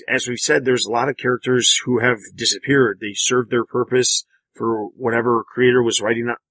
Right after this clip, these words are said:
writing them at the time, and they've disappeared. So if they can tell a story that's worthwhile, or if Snyder's gonna take a step back and we're gonna have, you know, shorter stories from a variety of writers in Batman,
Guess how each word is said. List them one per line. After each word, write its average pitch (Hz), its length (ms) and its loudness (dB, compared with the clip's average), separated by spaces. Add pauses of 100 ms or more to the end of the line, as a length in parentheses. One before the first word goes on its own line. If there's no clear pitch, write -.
writing 117 360 0
them 123 120 0
at 120 140 -2
the - 80 -20
time, 120 320 -6
and 113 100 -6
they've 107 340 -6
disappeared. 117 540 -2 (320)
So 117 320 -2 (720)
if 185 220 2
they 180 120 4
can - 140 -2
tell 135 220 0
a - 20 -2
story 123 400 2
that's 110 340 -2
worthwhile, 107 720 -2 (540)
or 123 520 4
if 147 200 0 (120)
Snyder's 143 520 0
gonna 135 180 -4
take 127 200 -4
a - 20 -10
step - 340 -2
back 123 340 2
and 113 120 -8
we're 120 180 -4
gonna 113 160 -6
have, 123 340 0 (260)
you 123 120 -8
know, 104 160 -2
shorter 131 320 0
stories 127 460 2
from 113 220 -8 (240)
a 107 120 -4
variety 120 500 0
of 101 120 -4
writers 95 380 -6
in 95 80 -20
Batman, 98 400 -6